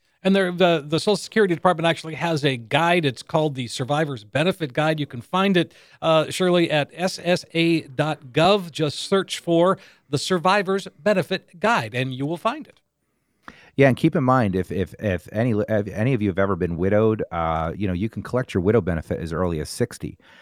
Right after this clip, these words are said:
Speaker 2: Um, so you may wanna re-, uh, reach out to, uh, you know, Social Security, uh, and, and consider turning that on sooner than later. And again, you may be able to get into some type of delaying strategy with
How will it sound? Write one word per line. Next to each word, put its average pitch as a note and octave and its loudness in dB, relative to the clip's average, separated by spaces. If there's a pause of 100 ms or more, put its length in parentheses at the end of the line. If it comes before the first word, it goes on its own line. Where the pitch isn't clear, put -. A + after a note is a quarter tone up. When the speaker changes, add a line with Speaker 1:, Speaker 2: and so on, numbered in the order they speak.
(280)
Speaker 2:
Um, E2 0
so E2+ 0
you E2 -6
may G#2 2
wanna G2+ 0
re-, F#2 -2
uh, F2+ -4
reach G2 -2
out F#2+ 0
to, F2+ -4
uh, E2 -4
you E2 -10
know, F2 -4
Social F#2 -4
Security, F2+ -4 (380)
uh, E2+ -4
and, E2 -6
and E2 -8
consider F#2 -4
turning F2+ -4
that D#2+ -4
on F2+ 0
sooner F2+ -6
than D#2 -4
later. F#2 2
And E2+ -6
again, F2 -2 (280)
you E2+ -4
may F2+ 0
be F2 -4
able E2 -4
to D#2+ -8
get E2+ -4
into E2 -12
some F2 -6
type E2 -6
of D#2 -10
delaying F2 -4
strategy D#2+ -6
with D#2+ -8